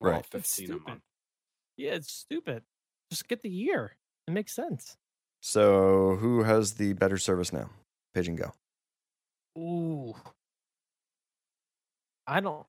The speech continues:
Speaker 3: like, does, Game Pass has three sixty games, right? I'm, I'm
Speaker 2: Mm-hmm.
Speaker 3: stupid. I'm, like, drawing
Speaker 1: Yes.
Speaker 3: a blank.
Speaker 1: Yes.
Speaker 3: Okay. So, I guess it all, it's all a matter of, are you a nostalgia person? 'Cause if you are, then the,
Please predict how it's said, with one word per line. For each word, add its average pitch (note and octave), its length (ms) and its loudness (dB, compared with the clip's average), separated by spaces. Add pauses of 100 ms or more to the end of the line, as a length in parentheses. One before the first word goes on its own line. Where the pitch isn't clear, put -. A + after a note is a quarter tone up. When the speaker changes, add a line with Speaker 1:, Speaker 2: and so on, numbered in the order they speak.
Speaker 3:
like, C#3 200 -8
does, D3 300 0 (680)
Game G3 120 -2
Pass D3+ 260 -4
has A#2 140 -10
three C3 200 -10
sixty - 320 -16
games, F2 340 -20
right? A#2+ 220 -10 (420)
I'm, A2+ 240 -14
I'm A#2+ 100 -10
Speaker 2:
Mm-hmm. - 20 -12
Speaker 3:
stupid. G#2 360 -16
I'm, A2 140 -12
like, A2 140 -12 (240)
drawing G#2 160 -6
Speaker 1:
Yes. - 20 -8
Speaker 3:
a G#2 40 -10
blank. F#2+ 300 -12 (300)
Speaker 1:
Yes. - 300 -14 (680)
Speaker 3:
Okay. G#2+ 260 -10 (560)
So, C3 340 0 (420)
I C#3 60 -6
guess E3 220 -2
it F3 80 -8
all, D3+ 260 -6 (100)
it's - 180 -12
all D3 160 -2
a C3 40 -4
matter B2+ 340 -6
of, A2 300 -10 (1400)
are B2+ 120 -4
you C3 380 0
a B2+ 60 -2
nostalgia A#2+ 560 -6
person? D#3+ 460 -6
'Cause - 220 -14
if A#2 140 -12
you - 120 -12
are, D#3+ 240 0
then B2 280 -6
the, A2+ 100 -12